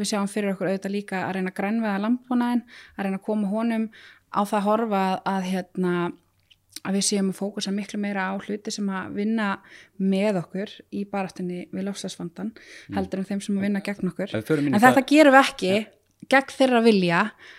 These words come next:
Speaker 1: eh, án einhvers samráðs og án þess að komi þá eitthvað í staðinn.
Speaker 2: Þetta eru svo sem ekki stórir útgjaldaliðir, en,
Speaker 1: Nei.
Speaker 2: en, en, hérna, ef við förum yfir í loftslagsmálin, eh, þið eru með sérstaklega metnaðarfulla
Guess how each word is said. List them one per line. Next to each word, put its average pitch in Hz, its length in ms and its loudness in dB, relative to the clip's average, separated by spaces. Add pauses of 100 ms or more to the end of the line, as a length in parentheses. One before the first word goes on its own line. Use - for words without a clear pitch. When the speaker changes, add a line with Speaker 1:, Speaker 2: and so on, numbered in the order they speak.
(120)
Speaker 1:
eh, 196 500 2 (360)
án 240 240 6
einhvers 226 260 -2
samráðs 196 680 0 (380)
og 196 500 0
án 226 140 0
þess 220 200 -2
að 202 140 -2
komi 254 300 4
þá 202 180 -2
eitthvað 190 280 -2
í 214 60 0
staðinn. - 460 -6 (520)
Speaker 2:
Þetta 113 140 -4
eru 135 80 -4
svo 147 80 -8
sem 151 120 -2
ekki 139 360 0
stórir 123 600 -2
útgjaldaliðir, 95 800 -4
en, 101 160 -2
Speaker 1:
Nei. 95 80 -6
Speaker 2:
en, 98 160 -6
en, 92 180 -10
hérna, 90 460 -12 (720)
ef 120 160 -2
við - 60 -12
förum 156 200 2
yfir 135 140 0
í 127 80 0
loftslagsmálin, 95 800 -4 (140)
eh, 95 320 -4 (680)
þið 127 160 -2
eru 127 100 -4
með 113 360 -6
sérstaklega 113 480 -8
metnaðarfulla 101 640 -8